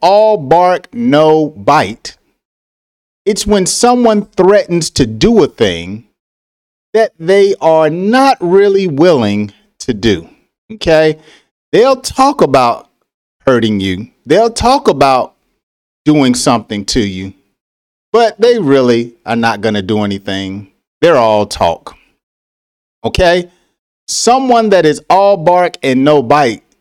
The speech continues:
it describes an individual that displays an intimidating front,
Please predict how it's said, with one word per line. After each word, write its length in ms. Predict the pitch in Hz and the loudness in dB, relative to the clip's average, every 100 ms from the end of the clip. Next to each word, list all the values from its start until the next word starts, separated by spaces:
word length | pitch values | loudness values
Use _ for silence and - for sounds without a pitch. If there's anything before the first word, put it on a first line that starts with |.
| - | -2
it 220 | 190 196 | -2 0
describes 1080 | 147 139 - - 175 185 202 220 226 220 170 | -2 -2 -4 -4 0 2 4 2 2 0 0
an 160 | 175 - | -4 -4
individual 960 | 175 180 160 143 170 120 107 98 101 | -4 -2 -2 0 0 0 -4 -4 -4
that 360 | 95 131 135 107 | -2 -2 -2 -4
displays 1040 | 117 - - - 165 180 190 190 190 180 - | -4 -4 -8 -2 2 4 4 2 0 -4 -4
an 280 | 139 135 131 | -2 0 -2
intimidating 1400 | 123 120 113 - - 226 233 233 208 165 180 190 185 180 175 | -6 -8 -8 -10 -4 0 2 2 0 2 4 4 2 0 -2
front, 800 | - - 190 247 180 - - | -12 -8 0 2 0 -4 -16